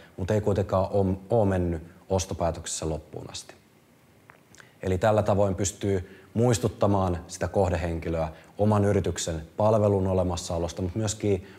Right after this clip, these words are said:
oman yrityksen olemassaolosta ylipäätänsä ja muistuttamaan siitä, että,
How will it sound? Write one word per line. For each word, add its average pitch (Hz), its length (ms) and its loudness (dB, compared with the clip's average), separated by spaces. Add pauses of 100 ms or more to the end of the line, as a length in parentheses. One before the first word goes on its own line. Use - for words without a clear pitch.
oman 98 240 2
yrityksen 98 560 0 (280)
olemassaolosta 90 840 0
ylipäätänsä 92 720 0
ja 95 60 0
muistuttamaan 90 760 -2 (180)
siitä, 82 420 -2
että, 78 260 -8